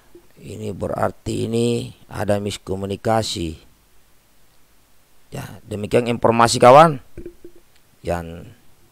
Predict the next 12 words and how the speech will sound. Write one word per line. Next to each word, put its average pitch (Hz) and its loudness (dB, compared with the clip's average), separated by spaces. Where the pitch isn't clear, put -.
ada. 107 0
Semoga 87 -8
semuanya 98 -10
baik-baik 92 -10
saja. 95 -12
Bagikan 98 -6
videonya, 107 -6
kawan. 120 2
Salam 87 -6
hormat 98 -2
buat 90 -6
semuanya. 90 -6